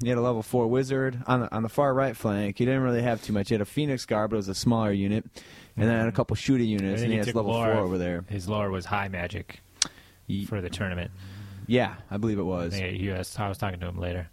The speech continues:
Speaker 1: Um, and then on his, on my far left, his far right flank, he had a big block of white lions with the B S B.
Speaker 2: Mm-hmm.
Speaker 1: And that was probably one of the reasons he lost the game, was because he set that big unit up so far out of the way. Um, so early on, I was able to concentrate my fire on the shit that I was close to and fighting.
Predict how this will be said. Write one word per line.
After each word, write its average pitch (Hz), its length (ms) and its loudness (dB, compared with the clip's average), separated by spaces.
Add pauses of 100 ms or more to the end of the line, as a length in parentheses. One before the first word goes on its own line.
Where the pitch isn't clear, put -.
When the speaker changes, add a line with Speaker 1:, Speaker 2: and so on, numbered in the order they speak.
(120)
Speaker 1:
Um, 90 600 -2
and 113 120 0
then 104 500 -2
on 120 120 6
his, 110 160 -2 (200)
on 113 120 2
my 156 220 2
far 135 260 2
left, 127 320 2
his 123 160 0
far 107 240 2
right 113 240 0
flank, 101 380 -4
he 123 80 0
had 107 100 2
a 98 40 -2
big 147 440 2
block 127 220 2
of 104 80 0
white 110 220 2
lions 107 420 0
with 95 100 -6
the 92 60 -4
B 101 180 2
S 90 140 -4
B. 90 300 0
Speaker 2:
Mm-hmm. 117 500 -4 (160)
Speaker 1:
And 120 240 4
that 147 80 2
was 139 140 -2
probably 170 460 0
one 139 160 -2
of 131 60 0
the 123 60 2
reasons 120 280 2
he 123 120 4
lost 113 340 2
the 113 60 -2
game, 110 360 0
was 104 140 -4
because 101 420 0
he 117 100 2
set 110 200 2
that 98 180 0
big 101 220 0
unit 101 300 0
up 92 240 0
so 107 180 2
far 95 260 -2
out 92 140 0
of 85 60 -2
the 87 80 -2
way. 92 380 0 (560)
Um, 98 340 -2
so 110 240 2
early 120 340 2
on, 123 220 2
I 110 60 2
was 107 100 0
able 110 120 4
to 101 40 -2
concentrate 113 500 2
my 98 120 2
fire 110 300 2
on 95 100 0
the 95 60 0
shit 113 240 2
that 101 120 2
I 95 80 4
was 92 140 2
close 120 280 2
to 113 140 0
and 92 120 -2
fighting. 98 540 0